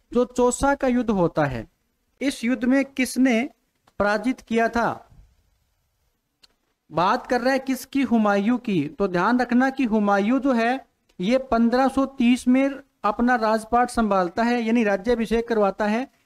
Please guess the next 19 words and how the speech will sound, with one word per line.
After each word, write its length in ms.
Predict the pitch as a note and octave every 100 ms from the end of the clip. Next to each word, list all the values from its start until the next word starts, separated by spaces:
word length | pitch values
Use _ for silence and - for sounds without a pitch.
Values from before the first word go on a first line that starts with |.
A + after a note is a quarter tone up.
| _ _
क्योंकि 240 | A3+ A3+ C4
पन्द्रह 440 | - A#3 A#3 C4+
सौ 140 | C4+ C4
तीस 320 | - B3+ B3+
में 140 | C4
क्या 160 | C4 B3+
हो 160 | A#3 A3+
जाती 320 | G#3+ G#3+ A#3
है? 220 | A#3+ C#4+ -
अकबर 400 | G#3+ - A#3 C4
की 180 | - C4
मृत्यु 440 | A3 A#3 - C4+
हो 160 | A3+ B3
जाती 360 | A3+ G3+ A3
है। 220 | F#3+ D3+ - _ _ _ _ _ -
पन्द्रह 360 | G#3+ A3+ B3+
सौ 160 | C4+ C4+
तीस 360 | - A#3+ B3 B3
में, 320 | A#3 A3+